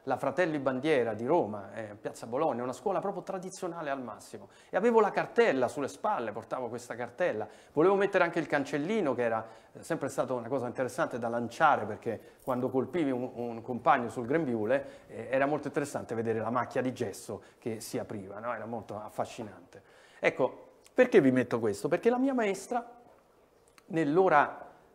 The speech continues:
d'aria, perché avevamo un'ora d'aria, noi andavamo nel cortile, ci faceva marciare. Noi marciavamo, guardavamo la bandiera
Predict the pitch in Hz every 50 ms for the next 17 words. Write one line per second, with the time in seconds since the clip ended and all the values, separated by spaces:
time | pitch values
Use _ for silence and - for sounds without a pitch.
0 | _ _ 127 123 127 143 127 117 113 127 143 156 175 170 139 113 - 135 131 143
1 | 160 165 147 135 139 147 143 135 131 131 151 131 123 113 117 120 135 135 123 123
2 | 131 143 139 135 135 135 - 151 135 - 123 107 104 110 - 214 208 214 202 -
3 | 233 208 180 156 151 139 - - - - 156 131 98 98 92 90 - - _ _
4 | _ - 226 220 180 190 208 208 175 165 - 196 180 165 160 135 107 104 113 139
5 | 170 165 - - - - _ - 160 220 220 202 190 214 220 233 240 226 202 185
6 | 185 165 160 170 170 175 202 208 175 127 113 113 117 131 -